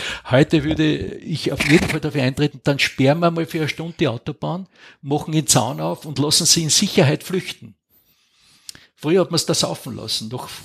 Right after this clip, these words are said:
bei den letzten großen Hochwässern vor zehn Jahren, äh,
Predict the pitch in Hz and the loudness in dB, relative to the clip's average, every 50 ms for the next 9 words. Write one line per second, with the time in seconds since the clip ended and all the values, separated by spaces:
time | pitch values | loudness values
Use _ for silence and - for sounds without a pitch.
0 | - - 131 131 127 113 110 120 131 151 - - 170 151 - 120 135 143 - - | -6 -4 -2 -2 -2 0 2 4 4 4 4 2 0 -2 -6 -6 -4 -4 -4 -4
1 | - 139 110 110 139 151 - - 135 131 120 - - 123 - - 127 117 - - | -4 -6 -8 -10 -10 -10 -6 -4 -2 -2 0 0 -2 -4 -4 -6 -6 -4 -2 0
2 | 131 123 123 120 117 117 120 123 123 - - - - - - - - 127 123 123 | 0 0 -2 -2 -4 -6 -6 -8 -8 -12 -14 -14 -14 -14 -12 -6 -4 -2 0 0
3 | 120 123 | 0 -2